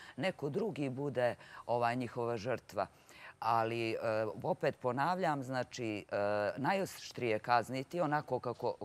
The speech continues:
koliko se to može i uvijek te kazne daju neke rezultate, najbolje kazne daju rezultate ili strah od kazne. Na stranu ono da treba sa njima raditi ovako i onako sa roditeljima. E, ne znam,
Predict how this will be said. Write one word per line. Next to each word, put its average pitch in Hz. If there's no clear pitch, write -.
koliko 135
se -
to 127
može 104
i 151
uvijek 196
te 165
kazne 139
daju 131
neke 120
rezultate, 120
najbolje 131
kazne 104
daju 101
rezultate 107
ili 139
strah 135
od 107
kazne. 82
Na 151
stranu 123
ono 123
da 117
treba 113
sa 110
njima 113
raditi 107
ovako 104
i -
onako 110
sa 107
roditeljima. 135
E, 123
ne 175
znam, 127